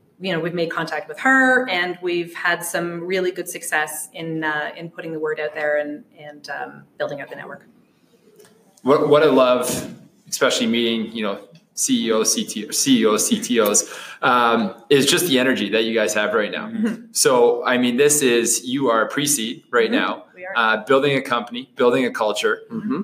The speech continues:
Speaker 2: How are you two able to do it within kind of an incubator setting?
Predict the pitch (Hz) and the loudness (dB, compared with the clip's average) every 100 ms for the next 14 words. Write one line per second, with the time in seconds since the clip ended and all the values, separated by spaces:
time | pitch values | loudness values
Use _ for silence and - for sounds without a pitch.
0 | - - 170 190 175 143 151 147 151 139 | -6 -2 2 4 2 2 -2 -4 -4 -2
1 | 131 123 117 107 101 117 107 87 - _ | -2 -2 -6 -8 -6 -2 -2 -2 -6 _
2 | _ - 117 110 - 143 135 123 110 - | _ -4 -4 -4 -4 -2 2 2 0 -8
3 | - 127 120 113 110 117 107 104 98 110 | -6 -2 0 0 -2 -4 -2 0 0 -2
4 | 92 | -4